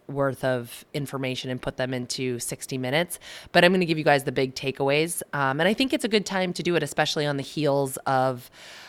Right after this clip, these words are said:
last week's podcast where I interviewed Doctor Jolene Brighton, and she talked all about female, um, female hormones, but we,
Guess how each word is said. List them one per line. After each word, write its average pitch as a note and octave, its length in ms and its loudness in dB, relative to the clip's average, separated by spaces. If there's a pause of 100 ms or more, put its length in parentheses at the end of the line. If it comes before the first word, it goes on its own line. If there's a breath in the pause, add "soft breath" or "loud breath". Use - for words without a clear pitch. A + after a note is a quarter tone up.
(140 loud breath)
last D#3 360 8
week's D#3+ 240 -4
podcast C3+ 640 0
where C#3 120 -2
I C3 60 0
interviewed C3+ 580 -4
Doctor C3 300 -2
Jolene C3 500 0
Brighton, B2+ 440 -2
and B2+ 200 -6
she B2 120 -8
talked C#3 280 -2
all B2 140 0
about B2 440 0
female, C3 720 0 (140)
um, B2 340 -6
female G3 320 4
hormones, D3 560 2
but C3 140 0
we, D3 280 -4